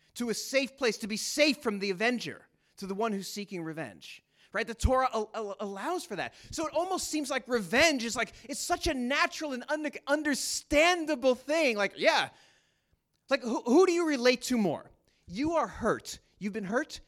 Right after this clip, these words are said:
You've been offended. You've been violated. Or somebody you love has been hurt. <laughs> Oh, oh, oh. Look out. Who do you relate to more? Jacob, who held his peace?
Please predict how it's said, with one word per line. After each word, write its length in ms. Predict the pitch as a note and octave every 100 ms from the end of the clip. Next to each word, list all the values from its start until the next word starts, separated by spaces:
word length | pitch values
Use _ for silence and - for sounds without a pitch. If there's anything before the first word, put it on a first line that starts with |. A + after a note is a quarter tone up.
| _
You've 100 | D#3
been 140 | C#3+ C3+
offended. 580 | - F#3 G#3 G3+ G#3+ - _ _
You've 80 | D#3
been 160 | D3+
violated. 580 | C#3+ D3 D#3 D3+ D3 C#3+
Or 120 | -
somebody 340 | - E3+ F3+ D3+
you 80 |
love 260 | C3 B2 E3+
has 120 | D#3
been 140 | C3 B2+
hurt. 380 | - G2+ - -
<laughs> 40 |
Oh, 40 | B2
oh, 260 | - G2+
oh. 220 | - B2 - - _ _ _ _ _ _ _ _ _ _ -
Look 180 | D#3 -
out. 340 | E3+ - - - _ _ _ _ _ _ _ _ _ _ _ _ _
Who 100 | C4+
do 60 |
you 100 | D4+
relate 360 | D4+ C4 A#3+ A3+
to 160 | - G#3
more? 280 | F3 A#2 - _ _
Jacob, 420 | - G3 C#4 E4+
who 160 | C4+ F#3+
held 260 | C#3+ F3 D#3+
his 140 | B2
peace? 500 | - F3+ C4+ - -